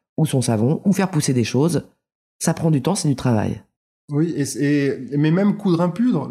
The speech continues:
Speaker 2: cou-, cou-, coudre un pull au vert, c'est du travail. On va passer des heures à coudre un pull au vert, mais c'est de l'argent qu'on va pas dépenser à acheter un pull au vert.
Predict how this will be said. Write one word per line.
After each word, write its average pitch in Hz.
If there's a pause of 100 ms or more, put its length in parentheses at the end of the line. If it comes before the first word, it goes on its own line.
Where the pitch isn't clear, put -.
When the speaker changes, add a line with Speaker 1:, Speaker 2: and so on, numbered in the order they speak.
(140)
Speaker 2:
cou-, 175
cou-, 175
coudre 165
un 160
pull 147
au 160
vert, 185
c'est -
du 123
travail. 123 (300)
On 120
va 117
passer 131
des 123
heures 156
à 120
coudre 127
un 123
pull 117
au 113
vert, 190
mais 123
c'est 117
de 113
l'argent 113
qu'on 135
va 110
pas 123
dépenser 117
à 143
acheter 117
un 143
pull 123
au 143
vert. 117